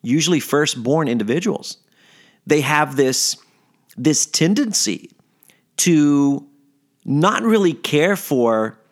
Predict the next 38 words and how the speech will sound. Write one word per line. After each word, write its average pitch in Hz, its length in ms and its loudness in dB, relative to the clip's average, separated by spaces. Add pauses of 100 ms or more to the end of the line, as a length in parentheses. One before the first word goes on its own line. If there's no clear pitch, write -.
(500)
personal 175 380 0
relationships. 123 1080 -2 (520)
They're 147 220 2
more 143 300 2
about 127 580 0 (340)
getting 185 300 2
the 190 100 0
task - 540 -2 (200)
done. 131 420 0
It's - 120 -8
my 131 140 0
way 160 140 0
or - 20 0
the 117 60 0
highway. 131 480 -2 (640)
If 127 140 -4
you 131 80 -2
can't 180 260 0
walk 165 260 2
at 160 60 -4
my 143 180 0
same 139 240 0
speed, 151 280 -4
get 147 100 4
out 151 120 2
of 160 60 -6
the 139 60 -4
way. 139 500 -2 (540)
They're 170 480 0
that 131 440 -2
type 175 260 0
of 151 120 0
individual, 156 680 0 (360)
and 156 280 2
they 185 260 4
have 220 380 -2
the 277 80 0
potential 220 640 -2